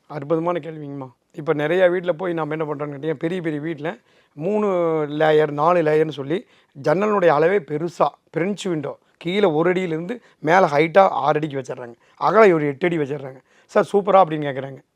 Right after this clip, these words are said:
ஏ சி வேற மாட்டி வச்சுக்கிறாங்க. எதை சூப்பர்னு சொல்றதுன்னு எனக்கே புரியல.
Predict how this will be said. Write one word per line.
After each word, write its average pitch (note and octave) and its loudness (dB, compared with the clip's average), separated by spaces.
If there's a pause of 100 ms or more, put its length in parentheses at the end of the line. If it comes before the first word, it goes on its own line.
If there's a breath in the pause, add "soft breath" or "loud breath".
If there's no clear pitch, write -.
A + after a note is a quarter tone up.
(500)
ஏ G3+ 10
சி A3 -2
வேற F3 6
மாட்டி C#3+ -4
வச்சுக்கிறாங்க. C3+ -12
எதை F#3 0
சூப்பர்னு G3 -4
சொல்றதுன்னு E3 -4
எனக்கே D#3+ -6
புரியல. B2 -14